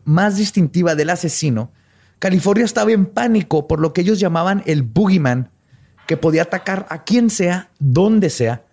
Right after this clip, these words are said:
y toda la comunidad ahora cerraba sus puertas y dormía con sus pistolas afuera. Pero la ola de asesinatos apenas estaba comenzando, y la gente no podía ni imaginar que estos crímenes que estaban viviendo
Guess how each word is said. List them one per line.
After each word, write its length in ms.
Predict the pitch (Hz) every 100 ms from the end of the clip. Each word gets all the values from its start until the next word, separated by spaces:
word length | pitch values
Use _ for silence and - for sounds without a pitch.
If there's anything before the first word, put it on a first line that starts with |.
| _ _ _
y 120 | 202
toda 260 | - 247 330
la 120 | 339
comunidad 580 | 349 214 175 156 175 170
ahora 240 | 170 180 220
cerraba 380 | 208 170 190
sus 200 | 196 214
puertas 460 | - 175 170 180 -
y 60 | 156
dormía 400 | 151 160 185 185
con 160 | 196
sus 180 | 185 160
pistolas 480 | 151 - 160 170 -
afuera. 480 | 127 165 156 - _ _ _ _ _ _ - -
Pero 160 | 185
la 120 | 202
ola 200 | 214 262
de 60 | 285
asesinatos 760 | 254 226 165 185 202 202 196 -
apenas 440 | 151 - 175 180
estaba 320 | 170 165 170
comenzando, 640 | 175 160 135 175 175 143 - - - - -
y 80 |
la 120 | 175 170
gente 320 | 226 220 202
no 160 | 180
podía 240 | 185 190 190
ni 140 | 202
imaginar 640 | 196 185 - 139 151 143 -
que 80 | 160
estos 300 | - 247 -
crímenes 460 | 214 190 131 123
que 80 | 131
estaban 340 | - 180 247
viviendo 480 | 214 175 190 139 113